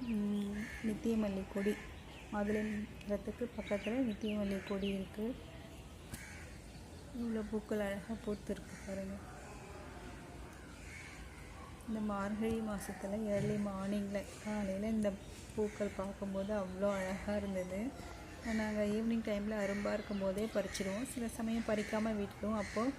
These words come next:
ம், இந்த மாதிரி பூத்து பார்க்கும்போது அழகா இருக்கும். எவ்வளோ அழகா இருக்கு பாருங்க.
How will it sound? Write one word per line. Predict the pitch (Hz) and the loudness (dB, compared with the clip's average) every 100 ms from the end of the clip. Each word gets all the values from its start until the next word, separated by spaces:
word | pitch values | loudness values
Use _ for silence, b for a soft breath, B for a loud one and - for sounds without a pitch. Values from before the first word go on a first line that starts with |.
| - - - - - | -4 -10 -12 -10 -2
ம், | 214 208 214 | 0 2 2
இந்த | 214 | 2
மாதிரி | 202 208 220 - | 4 2 0 0
பூத்து | 220 214 - 220 | 0 0 0 0
பார்க்கும்போது | 214 196 196 202 196 208 | 0 0 0 2 4 4
அழகா | 202 190 190 - 208 | 4 2 0 0 0
இருக்கும். | 196 - 196 - 226 | 0 0 -2 -4 -2
எவ்வளோ | 208 208 | 2 2
அழகா | 190 190 202 | 2 2 2
இருக்கு | 202 190 | 0 -2
பாருங்க. | 196 190 185 | 0 0 -2